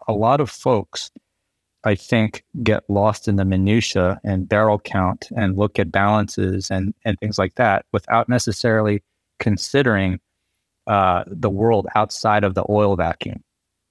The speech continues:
Because, you know, when, when people, I remember very clearly, I, I, having this discussion, I probably on, I think it was on Twitter, uh, with people about, this was when oil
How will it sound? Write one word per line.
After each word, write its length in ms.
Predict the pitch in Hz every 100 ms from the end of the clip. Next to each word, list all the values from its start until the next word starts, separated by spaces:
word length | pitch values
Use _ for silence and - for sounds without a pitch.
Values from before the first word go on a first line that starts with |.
| _ -
Because, 480 | 104 - 107 98 - _ _ _ _ _ _ -
you 100 | 117
know, 280 | 101 95 -
when, 260 | 113 110 -
when 200 | 117 104
people, 380 | - 156 - -
I 100 | 120
remember 760 | 131 120 135 151 113 104 104 -
very 300 | 117 127 127
clearly, 500 | - - 135 98 95 -
I, 140 | 107 107 -
I, 80 | 117 _ _ _ _
having 420 | - 120 120 113
this 200 | 104 -
discussion, 720 | - 95 - 110 - 107 98 98
I 120 | 104 - _
probably 300 | - 127 113
on, 160 | 95 101
I 80 | 113
think 200 | - 120
it 60 | -
was 100 | 98
on 160 | 92
Twitter, 480 | - - 135 104 95 - _ _ _ -
uh, 240 | 107 92 95
with 180 | 101 -
people 400 | 110 - 98 98
about, 400 | 101 98 92 - _ _ _ _ _ _ _ _ _
this 140 | 135 131
was 100 | 110
when 140 | 104
oil 440 | 104 110 113 104